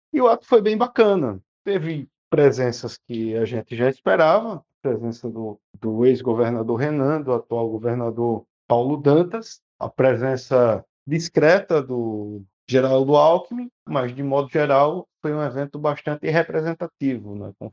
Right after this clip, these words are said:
falas até contundentes e ba-, bastante marcantes do, do,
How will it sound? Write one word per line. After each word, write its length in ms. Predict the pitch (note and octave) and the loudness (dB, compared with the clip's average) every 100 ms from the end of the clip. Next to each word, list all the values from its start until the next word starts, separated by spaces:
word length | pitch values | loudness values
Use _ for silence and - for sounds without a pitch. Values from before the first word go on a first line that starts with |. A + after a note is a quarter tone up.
| - | -4
falas 380 | A#2 A#2+ C3 _ _ | -2 0 -4 _ _
até 580 | - G#2 - A2+ A#2 A#2+ - | -18 -14 -4 0 0 0 -4
contundentes 640 | C#3 C#3 D#3+ C#3 C#3+ D3 | -6 -4 -4 -4 -4 -4
e 80 | E3 | -10
ba-, 260 | D#3+ D3 D3 | -6 -6 -6
bastante 520 | C#3+ C#3 C3 D3 D3 | -4 -2 -2 -4 -6
marcantes 760 | D#3 D#3+ - C3+ A#2+ B2 C3+ | -4 -4 -4 -4 -4 -6 -12
do, 260 | C#3 C3+ C3 | -10 -10 -10
do, 340 | B2+ A#2+ - | -10 -12 -12